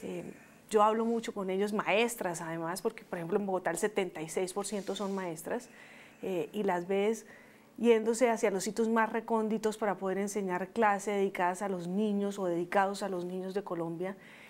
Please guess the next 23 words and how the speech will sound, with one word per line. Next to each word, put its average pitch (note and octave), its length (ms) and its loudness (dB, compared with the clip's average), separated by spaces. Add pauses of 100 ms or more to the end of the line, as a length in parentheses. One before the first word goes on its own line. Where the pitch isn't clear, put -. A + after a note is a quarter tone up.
(140)
Y G#3 40 -2
lo G#3 120 2
que G3 100 -2
necesitamos F3+ 560 -2
hacer G#3+ 220 2
es A3 120 2
fortalecer A3 1040 2
sus C4+ 160 -2
capacidades, A3 920 0 (300)
incentivar, A3 960 2
es A3+ 160 2
muy C4+ 300 4
plano B3+ 460 2
lo F3 100 -4
que F3 100 -6
nosotros F3 360 -2
hoy G#3+ 80 2
tenemos G#3 400 0 (240)
a F#3+ 100 0
nivel F3+ 220 2
salarial F3 520 0
para A3+ 160 0
maestros, A3 400 -2